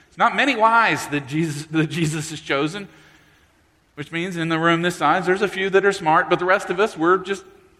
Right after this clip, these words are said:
not, you know, we're, we're average. And that's okay. The third one is, "I secretly doubt Jesus.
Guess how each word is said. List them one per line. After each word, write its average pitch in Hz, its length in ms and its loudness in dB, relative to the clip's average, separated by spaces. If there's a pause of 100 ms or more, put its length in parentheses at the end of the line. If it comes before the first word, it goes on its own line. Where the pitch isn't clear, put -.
not, 147 420 -2
you 175 80 -6
know, 123 120 -2
we're, 160 300 -12
we're 170 240 -2
average. 185 600 0 (140)
And 151 100 -10
that's 208 140 -4
okay. 262 500 -4 (2250)
The 139 80 -12
third 226 260 0
one 139 160 -2
is, 117 120 -8
"I 120 100 -6
secretly 107 500 -8
doubt 104 320 -2
Jesus. 85 460 -16